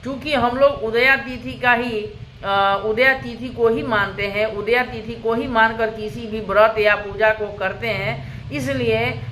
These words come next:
यह जो अपना पाप विमोचनी एकादशी है, इसका, अ, इसको पाँच अप्रैल को हम लोग मनाएंगे और छः अप्रैल को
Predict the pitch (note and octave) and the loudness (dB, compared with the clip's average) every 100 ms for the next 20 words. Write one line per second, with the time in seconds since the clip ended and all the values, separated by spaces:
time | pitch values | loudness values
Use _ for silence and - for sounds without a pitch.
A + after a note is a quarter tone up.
0 | - G#3 C4 C4+ B3 B3 A#3+ A#3+ A#3 A3 | -4 4 6 6 4 4 4 6 6 6
1 | G#3+ A3 A3+ A3 A3 A#3 B3 A3+ A3 G#3+ | 6 4 2 2 4 4 4 -2 -6 -6
2 | A3 B3 D4+ C#4+ A3+ A3+ G#3 G#3 A#3 G3+ | -6 -6 -8 -4 0 2 2 0 -6 -4
3 | F#3 G3+ - - - A3+ - C4 B3+ A3+ | -2 -2 -4 -10 -10 -8 -6 2 6 6
4 | G#3 G#3+ - - G3+ G#3 G3+ G3+ G#3+ A3 | 4 -2 -10 -2 0 2 2 0 -6 -8
5 | - A#3 G#3 G#3 A#3+ B3 C4 C4 A#3+ A#3+ | -2 0 0 0 4 4 4 -2 -4 -2
6 | A#3+ A#3+ - G3 G3+ A#3 B3 B3 A#3 A3 | -2 -4 -2 -4 -2 2 2 2 0 0
7 | G#3+ G3 A3+ G#3+ F#3 F3+ F#3 F#3+ F3 - | 0 -4 -2 0 0 2 0 -2 -6 -8
8 | - - - - - - - - G#3 A#3+ | -14 -18 -18 -18 -18 -20 -12 2 6 6
9 | D#4 D#4+ - - - - C4+ D4 B3+ B3 | 4 -2 -12 -16 -16 -8 0 4 2 2
10 | A#3 B3+ A3+ G#3 G3+ G#3+ | -2 -2 -2 -4 -4 -8